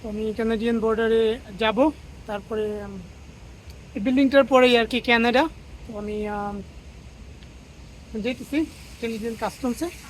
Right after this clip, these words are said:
আম, কানাডাতে আইসা পড়ছি, ওই বিল্ডিংয়ে, আম, কাস্টমস শেষ করলাম। আমার কাস্টমস শেষ করতে এখানেও প্রায় দুই মিনিটের মতো লাগছে। আমাকে just জিজ্ঞেস করছে যে, "তুমি, আম, আমেরিকায় কই গেছিলা?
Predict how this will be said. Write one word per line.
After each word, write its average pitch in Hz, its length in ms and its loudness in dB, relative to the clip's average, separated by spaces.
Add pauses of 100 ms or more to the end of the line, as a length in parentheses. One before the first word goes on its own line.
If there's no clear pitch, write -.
(180)
আম, 233 260 6 (100)
কানাডাতে 247 400 6
আইসা 254 220 6
পড়ছি, 269 340 6 (720)
ওই 240 100 2
বিল্ডিংয়ে, 233 480 6
আম, 220 240 0 (680)
কাস্টমস 240 420 6
শেষ 254 220 4
করলাম। 302 380 8 (1120)
আমার 233 180 2
কাস্টমস 247 360 2
শেষ 302 160 4
করতে 285 280 6
এখানেও 285 480 10
প্রায় 240 240 8
দুই 240 160 8
মিনিটের 269 340 10
মতো 254 220 6
লাগছে। 247 420 4 (560)
আমাকে 247 160 4
just 254 160 4
জিজ্ঞেস 254 340 4
করছে 254 300 2
যে, 233 100 2
"তুমি, 233 360 4
আম, 220 320 2 (140)
আমেরিকায় 233 480 2
কই 254 160 6
গেছিলা? 254 400 4